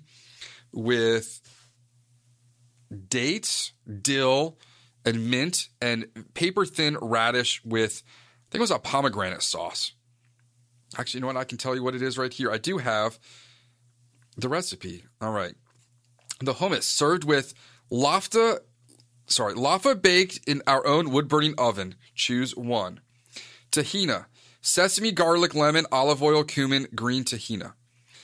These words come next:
Let's see. The halloumi, date, walnut, preserved orange. From there, we ordered, and the halloumi was just awesome. Just thickly dense, crispy on the outside, sweet, bitter radishes,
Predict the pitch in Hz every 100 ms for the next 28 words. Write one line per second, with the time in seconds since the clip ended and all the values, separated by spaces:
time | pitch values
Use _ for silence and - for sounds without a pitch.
0 | - _ _ - - - - 107 101 92
1 | 90 - 98 98 113 110 110 113 110 107
2 | 107 110 147 151 - 151 160 202 208 226
3 | 139 151 160 185 143 139 147 156 160 -
4 | 127 117 135 139 - 127 117 98 - -
5 | _ _ _ - - - - - - -
6 | 143 - 107 156 196 180 156 160 120 123
7 | 127 135 131 117 113 113 113 131 - _
8 | _ _ _ - 135 139 202 156 113 -
9 | 107 90 - 95 95 110 - - 170 165
10 | 170 131 143 139 - - 143 147 151 143
11 | - 117 117 - 113 113 113 - - -
12 | - - - - 151 170 165 127 143 143
13 | 143 127 120 127 - 131 123 123 120